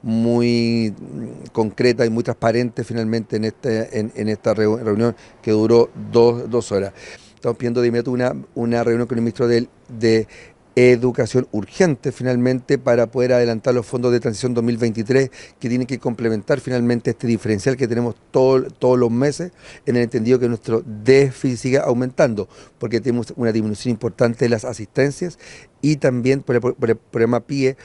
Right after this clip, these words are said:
finalmente con, con los fondos, tal como he dicho, que no los paga el Estado por estos requerimientos distintos que tienen muchos de nuestros alumnos y que, por cierto, van a ser siempre bienvenidos a los colegios municipales.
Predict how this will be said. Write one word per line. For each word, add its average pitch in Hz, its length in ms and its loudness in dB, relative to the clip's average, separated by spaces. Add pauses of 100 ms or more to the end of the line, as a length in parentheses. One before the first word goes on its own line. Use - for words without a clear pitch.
(140)
finalmente 117 580 -4
con, 113 360 -2
con 113 180 0
los 101 100 -2
fondos, 123 180 -2
tal 120 140 -4
como 113 240 0
he - 40 2
dicho, - 180 -4
que 123 80 -4
no 117 120 0
los 120 120 -2
paga 117 260 0
el 113 140 -2
Estado 120 440 2 (280)
por 113 180 2
estos 110 500 -2 (200)
requerimientos 113 1000 -2
distintos 127 400 -4
que 107 120 -6
tienen 110 200 0
muchos 110 240 -2
de 113 100 -2
nuestros 107 240 -6
alumnos 127 340 2 (240)
y 113 100 -6
que, 113 80 2
por 113 140 0
cierto, 117 360 2
van 113 180 0
a - 20 -8
ser 107 120 -6
siempre 117 280 0
bienvenidos 113 360 0
a - 40 2
los 110 80 -6
colegios 110 300 -4
municipales. 95 500 -4